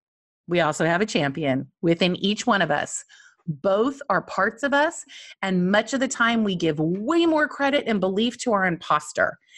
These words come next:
As a matter of fact, we probably know our imposter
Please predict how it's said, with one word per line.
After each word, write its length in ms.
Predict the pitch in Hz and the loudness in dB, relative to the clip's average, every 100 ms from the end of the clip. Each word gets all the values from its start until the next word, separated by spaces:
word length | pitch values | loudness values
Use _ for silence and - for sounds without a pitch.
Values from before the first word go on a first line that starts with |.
| - - _ | -20 -20 _
As 180 | 214 214 | 0 2
a 100 | 196 | 2
matter 540 | 190 196 233 269 285 | 2 0 2 2 2
of 100 | 294 | 0
fact, 540 | - - 156 151 - - _ _ - | -2 -2 0 -2 -4 -20 _ _ 0
we 120 | 180 | 2
probably 760 | 175 - - 311 302 220 202 | 0 -2 2 2 2 2 2
know 580 | 175 160 165 170 202 240 | 0 0 0 2 2 2
our 200 | 226 220 | 0 0
imposter 800 | 214 - 202 208 - 240 240 | -2 0 0 0 -2 0 0